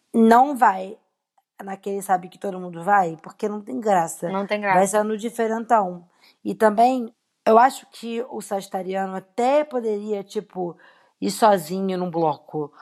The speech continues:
Speaker 1: mas o aquariano jamais, é em bando. Vai querer tá com todos os amigos.
Speaker 2: Ah, isso também, né? Porque aquário é, é um signo muito ligado aos amigos, né? Eu acho
Speaker 1: É.
Speaker 2: que ele tem potencial pra ir sozinho, porque ele vai fazendo novos amigos, entendeu?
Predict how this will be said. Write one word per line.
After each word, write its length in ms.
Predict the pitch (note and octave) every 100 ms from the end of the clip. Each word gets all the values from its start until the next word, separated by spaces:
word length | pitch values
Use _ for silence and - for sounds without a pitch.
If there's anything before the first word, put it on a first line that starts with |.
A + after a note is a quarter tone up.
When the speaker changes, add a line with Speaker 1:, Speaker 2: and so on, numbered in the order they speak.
| - -
Speaker 1:
mas 480 | E3+ F3+ F#3 E3 E3+
o 380 | F#3+ F#3+ F#3 F#3
aquariano 520 | F3+ G3 F#3+ F#3+ G3+
jamais, 540 | G#3+ B3 A3 E3+ E3 F#3
é 80 |
em 120 | F3+ G#3
bando. 560 | G3 F3 E3 D#3 D3+ _ _ _ _
Vai 160 | F3
querer 200 | F3 G3 G3+
tá 80 |
com 120 | G3+ G3+
todos 300 | A3+ B3 B3
os 80 | B3+
amigos. 680 | B3 G3+ E3 D3 D#3 - _ _ _ _ _
Speaker 2:
Ah, 160 | G#3 G#3+
isso 120 | -
também, 280 | A3+ A3+ G3
né? 140 | F3+ E3+
Porque 200 | - F3+
aquário 440 | - F3 E3 F3+ F#3+
é, 240 | F#3 F3+ F3+ F3
é 80 | E3+
um 100 | F3
signo 240 | - F3+ F3
muito 180 | F3+ G3+
ligado 260 | G3 F#3+
aos 120 | F#3
amigos, 460 | G#3 A#3 F3+ D#3 D#3+
né? 220 | D#3+ D#3 _ _ _ - -
Eu 100 | A4+ C5
acho 140 | -
Speaker 1:
É. 20 |
Speaker 2:
que 60 | G#4
ele 120 | F#4+
tem 160 | F#4 E4+
potencial 500 | F4 E4 - D4 C#4
pra 140 | D4
ir 60 | C#4+
sozinho, 420 | D4 C4 C4 B3+
porque 100 | B3+
ele 40 | A#3
vai 100 | A#3+
fazendo 280 | B3+ B3+ B3+
novos 220 | A#3+ A3+
amigos, 340 | A#3 F3+ D#3+
entendeu? 440 | D#3 F3 E3+ F#3